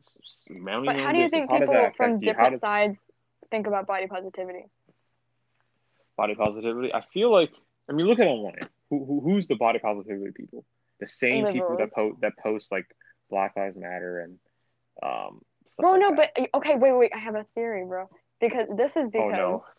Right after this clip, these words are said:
Speaker 1: Here, here's
Speaker 2: uh,
Speaker 1: the, here's the
Speaker 2: you find
Speaker 1: tinfoil
Speaker 2: that
Speaker 1: hat moment.
Speaker 2: <laughs> you find that on the left, a lot more marginalized groups find sanctuary in the left,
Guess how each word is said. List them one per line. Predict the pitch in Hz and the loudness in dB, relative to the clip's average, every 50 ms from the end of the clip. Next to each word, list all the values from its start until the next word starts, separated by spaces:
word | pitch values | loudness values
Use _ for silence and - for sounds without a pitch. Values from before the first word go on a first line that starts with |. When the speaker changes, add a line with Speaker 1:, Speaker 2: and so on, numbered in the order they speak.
| _ | _
Speaker 1:
Here, | - 107 104 104 101 | -8 -6 -4 -4 0
here's | 214 | 2
Speaker 2:
uh, | 233 110 - - 104 101 101 - | 4 4 6 4 4 2 0 -2
Speaker 1:
the, | 120 - - | -4 -4 -2
here's | 139 135 151 151 135 - | 2 4 4 4 2 2
the | - 120 110 107 _ _ _ - | 2 2 0 0 _ _ _ 0
Speaker 2:
you | 254 277 - | 2 2 4
find | - - 254 254 254 240 | 6 6 6 6 4 4
Speaker 1:
tinfoil | 233 226 220 - | 6 6 4 4
Speaker 2:
that | - | 6
Speaker 1:
hat | 131 117 113 - | 6 4 4 4
moment. | 107 101 98 98 98 101 - | 0 -6 -8 -8 -6 0 4
Speaker 2:
<laughs> | 294 359 381 - - - - - - 370 269 277 269 262 233 214 233 233 - 480 - - - - - 370 - | 6 6 6 4 2 -4 -6 -6 -4 -4 -4 -6 -8 -10 -10 -10 -10 -8 -6 -6 -6 -6 -6 -4 -4 -2 0
you | 285 277 247 | 0 0 2
find | 294 294 285 277 | 2 2 2 0
that | 269 262 - _ _ _ _ _ _ - | -2 -4 -6 _ _ _ _ _ _ -4
on | 240 254 247 | -2 0 0
the | 233 220 | 0 0
left, | 214 208 233 269 269 202 196 208 _ _ _ _ _ - - _ - - _ _ - | 0 0 -2 -2 -2 -2 -4 -6 _ _ _ _ _ -20 -20 _ -20 -20 _ _ 0
a | 233 233 | 2 2
lot | 226 214 214 214 233 269 277 - _ _ _ - | 2 0 -2 -2 -2 -4 -6 -8 _ _ _ -10
more | 233 226 220 220 220 220 214 196 - - | -8 -6 -4 -4 -4 -2 -4 -4 -6 -8
marginalized | 202 208 208 208 226 262 277 262 262 240 208 196 196 190 - - | -8 -4 0 0 0 0 0 -2 -2 -2 -2 -2 -4 -6 -6 -4
groups | 208 190 185 - - - _ _ _ | -4 -4 -4 -6 -10 -20 _ _ _
find | - 214 214 214 208 | 0 0 0 0 -2
sanctuary | - - 220 233 220 - - 220 190 180 185 190 - - | -4 -4 -4 -4 -4 -6 -6 -4 -4 -4 -4 -8 -8 -8
in | - 214 | -6 -4
the | 202 | -4
left, | 185 190 - - - | -4 -6 -8 -10 -14